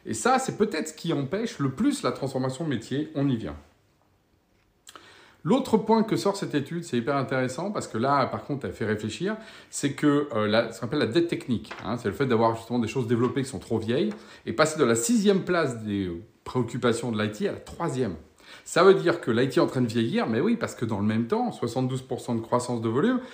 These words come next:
ça veut dire que le, la demande, l'accélération, que ce soit pour faire des nouvelles applications, que ce soit plus fluide, et cetera, va plus vite aussi que la capacité de faire de la dette technique.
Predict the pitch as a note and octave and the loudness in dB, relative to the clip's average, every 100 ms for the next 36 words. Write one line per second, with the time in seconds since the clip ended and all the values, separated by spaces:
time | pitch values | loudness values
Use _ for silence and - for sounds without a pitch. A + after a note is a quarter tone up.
0 | - - C#3 D#3+ E3+ D3 C3 - B2 B2+ | -12 2 4 4 4 2 2 -2 -2 2
1 | E3 D3+ A#2+ A#2 G3 A3 B3+ A3 C#3 C3+ | 4 4 4 8 8 10 6 4 0 -2
2 | - C#3+ E3 E3 D#3 D#3 C#3+ A2+ - A#2+ | 0 0 0 -2 -2 -4 -2 -4 -2 -2
3 | - G#2+ G2 G#2 A#2+ A#2 A2+ B2+ E3 E3 | -2 -4 -2 0 0 0 -2 -2 -4 0
4 | G3 - G2 - C3 - D#3+ E3 A2+ A2+ | -2 0 -2 -2 -6 -4 -4 -2 -4 -4
5 | - A3 D#3 - G3 G3+ C#4 G3 E3+ C#4 | -4 -2 -2 2 4 4 4 2 2 -2
6 | C4+ - - - A#3+ A#3+ C#3+ C#3 C#3 C3+ | -4 -10 -12 2 4 4 2 2 0 0
7 | A3+ E3+ - C#3 C3 C#3+ C3 A#2 F2 - | -4 -2 -2 -2 -2 -4 -4 -8 -10 -12